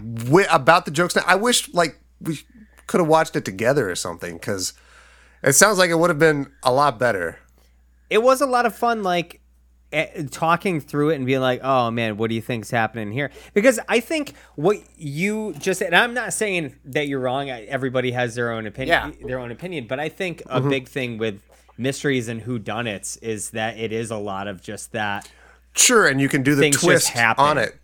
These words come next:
Speaker 2: Exactly. Things just kind of happen, and you're just kind of filling in the plots. But, like, it was a lot of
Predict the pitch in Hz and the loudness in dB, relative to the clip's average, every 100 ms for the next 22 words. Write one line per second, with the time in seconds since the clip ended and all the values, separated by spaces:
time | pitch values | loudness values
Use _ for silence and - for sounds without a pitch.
0 | _ 127 117 117 113 104 113 104 165 160 | _ -4 -2 0 0 -2 -6 -6 -4 -4
1 | - 151 160 143 135 120 131 131 127 135 | -4 -6 -2 0 0 -2 0 0 0 -2
2 | 127 123 113 117 110 107 123 117 110 - | -2 -4 -4 -6 -6 -8 -6 -4 -6 -8
3 | - 117 120 113 110 - 120 127 - - | -6 -4 -4 -6 -8 -6 -4 -4 -8 -20
4 | _ - 170 160 170 - _ - 175 165 | _ 0 0 0 -2 -4 _ -6 -4 0
5 | 180 185 214 165 156 160 151 131 | 0 2 0 0 0 2 2 -2